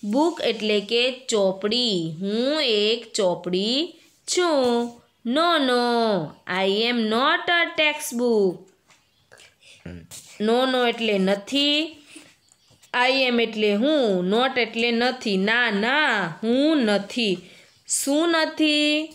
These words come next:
તો કે ટેક્સ્ટબુક, એટલે કે હું કોઈ પાઠ્યપુસ્તક નથી. તો શું કહે છે જુઓ તે, "My cousin is in your teacher's cupboard." My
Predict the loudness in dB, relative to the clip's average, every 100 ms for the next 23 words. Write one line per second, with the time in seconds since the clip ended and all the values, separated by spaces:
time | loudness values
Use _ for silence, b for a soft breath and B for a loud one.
0 | -6 -4 -2 -2 -2 -4 -4 -2 -2 -6
1 | -6 0 2 2 0 -2 -2 -2 -2 -2
2 | -2 -2 -2 -2 -2 0 2 0 -2 -4
3 | -4 -4 -4 -2 -2 -2 -4 -4 -2 0
4 | 0 0 0 0 0 2 0 -2 B B
5 | B -2 -2 0 -2 0 0 0 -2 0
6 | -2 -2 0 0 0 0 -6 -8 -12 B
7 | B B -4 -2 0 -2 0 2 2 0
8 | 2 0 -2 -2 -2 0 0 0 -2 -6
9 | -6 -2 0 0 -2 -2 -2 0 0 2
10 | 0 -2 -4 -4 -4 -4 0 2 0 -4
11 | -4 -2 0 2 2 2 0 -4 B B
12 | -4 -2 0